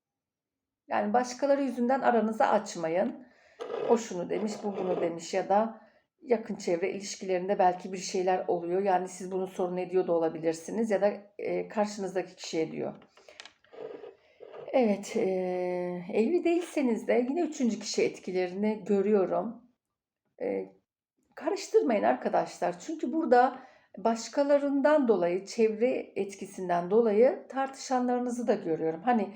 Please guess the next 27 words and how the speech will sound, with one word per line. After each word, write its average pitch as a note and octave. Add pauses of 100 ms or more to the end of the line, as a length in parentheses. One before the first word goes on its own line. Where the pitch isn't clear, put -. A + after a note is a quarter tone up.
(400)
e, G3
özeliniz D4
size D4
ait F3
olsun. E3+ (280)
Tamam, A3+
e, G#3
anlatmak B3
istiyorsanız A#3
da -
anlatın, A3
yüzeysel G#3
anlatın. F3
Nazara G3
da F3+
çok A3
geliyorsunuz. A#3+ (420)
Sadece, C4 (460)
e, G3 (500)
kendinizi C#4+
etkilemeyin. F3+
Yani E3+
bir G#3
başkasından G3+
duyduğunuz G#3
şeylerden G3
dolayı F#3